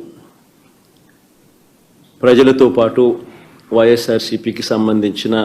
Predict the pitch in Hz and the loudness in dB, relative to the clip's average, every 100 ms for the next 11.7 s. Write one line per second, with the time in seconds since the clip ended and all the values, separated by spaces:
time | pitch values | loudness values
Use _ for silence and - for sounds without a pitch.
0 | 110 107 104 101 - 92 92 107 101 101 | -2 -2 -2 -2 -6 -10 -8 -6 -6 -6
1 | 98 90 98 95 98 107 110 107 104 107 | -8 -10 -8 -6 -4 -2 -4 -6 -4 0
2 | 120 98 - _ _ _ _ _ _ _ | 0 -2 -10 _ _ _ _ _ _ _
3 | _ _ _ _ _ _ _ _ _ _ | _ _ _ _ _ _ _ _ _ _
4 | _ _ _ _ _ 135 131 156 143 139 | _ _ _ _ _ 2 4 6 6 8
5 | 135 127 127 120 113 107 117 113 113 113 | 6 4 2 4 4 2 2 2 2 2
6 | 113 104 107 104 98 - 104 101 117 101 | 0 0 0 -2 -4 -8 -12 -6 -4 -6
7 | - _ _ _ _ _ _ _ _ _ | -14 _ _ _ _ _ _ _ _ _
8 | _ _ _ _ _ _ _ _ _ _ | _ _ _ _ _ _ _ _ _ _
9 | _ _ _ _ _ - 110 - 110 113 | _ _ _ _ _ -6 -4 0 0 0
10 | - 113 113 113 117 107 98 - - - | 0 0 0 0 0 -2 -2 -8 -20 -20
11 | _ _ - 104 98 101 | _ _ -8 -6 -4 -4